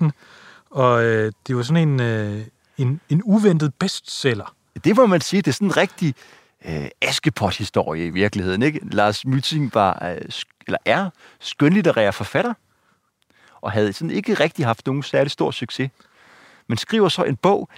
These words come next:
Speaker 2: en ret stor bog, der kun handler om brænde.
Speaker 1: Ja, og det gør den virkelig kun. Den handler kun om brænde. Det kan jeg fuldstændig skrive under på. Altså, jeg gik virkelig død sådan halvvejs inden, hvor jeg indrømmer, den er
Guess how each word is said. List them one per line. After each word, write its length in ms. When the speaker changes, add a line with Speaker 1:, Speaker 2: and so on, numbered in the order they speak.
Speaker 2:
en 240
ret 140
stor 280
bog, 340
der 60
kun 200
handler 220
om 160
brænde. 400
Speaker 1:
Ja, 160
og 100
det 80
gør 100
den 160
virkelig 240
kun. 240
Den 100
handler 240
kun 300
om 120
brænde. 340
Det 100
kan 80
jeg 80
fuldstændig 540
skrive 220
under 220
på. 220
Altså, 140
jeg 220
gik 160
virkelig 260
død 280
sådan 400
halvvejs 380
inden, 180
hvor 100
jeg 60
indrømmer, 320
den 160
er 400